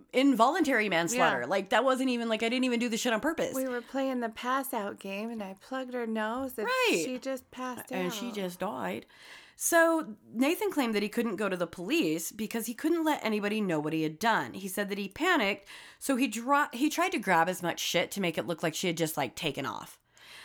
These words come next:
Speaker 1: He then said that he attempted to use the stun gun on Becky, but it did not work. He said he didn't tell Shauna because, or he didn't tell Shauna and was trying to act normal in front of her because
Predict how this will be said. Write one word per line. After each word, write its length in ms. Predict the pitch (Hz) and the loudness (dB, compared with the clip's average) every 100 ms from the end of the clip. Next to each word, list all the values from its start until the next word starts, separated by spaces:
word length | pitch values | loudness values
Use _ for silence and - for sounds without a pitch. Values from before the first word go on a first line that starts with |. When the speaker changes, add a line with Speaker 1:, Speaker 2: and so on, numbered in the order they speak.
| - - _ _ _ | -20 -20 _ _ _
Speaker 1:
He 160 | - 247 | 0 4
then 240 | 294 330 | 6 4
said 240 | 320 247 | 4 2
that 120 | 208 196 | 2 0
he 140 | 208 | 0
attempted 480 | 185 233 277 320 269 | 0 2 2 2 -2
to 100 | 233 | 0
use 200 | 208 196 | 0 0
the 100 | 190 | -4
stun 320 | - 190 185 | 0 2 4
gun 180 | 170 160 | 4 4
on 140 | 165 | 2
Becky, 280 | 160 151 175 | 0 -2 -4
but 160 | 170 190 | -2 0
it 120 | 165 | 0
did 140 | 175 160 | -2 0
not 220 | 143 139 | -2 0
work. 440 | 240 180 65 - - - - | 0 0 -4 -14 -20 -20 -20
He 160 | - 226 | -6 -4
said 480 | - 339 320 196 196 | 0 4 4 4 2
he 140 | 196 | 0
didn't 220 | 208 302 | 2 2
tell 220 | 311 294 269 | 2 0 0
Shauna 500 | - 247 190 170 175 | 0 2 4 2 0
because, 720 | 185 185 165 160 160 160 - - _ - _ _ - | -2 2 2 2 0 -4 -10 -18 _ -20 _ _ -2
or 140 | 214 190 | 2 2
he 160 | 220 | 0
didn't 220 | 220 302 | 2 2
tell 160 | 285 311 | 2 0
Shauna 240 | 311 214 180 | 2 2 2
and 180 | 165 | 0
was 140 | 190 185 | -2 -2
trying 280 | 240 220 226 | -2 0 0
to 140 | 233 | 2
act 220 | 185 180 | 2 0
normal 240 | 180 175 175 | -2 -2 -2
in 80 | 165 | -2
front 240 | - 330 | 0 0
of 80 | 226 | 2
her 180 | 165 151 | 2 0
because 340 | 180 185 165 | -2 -4 -6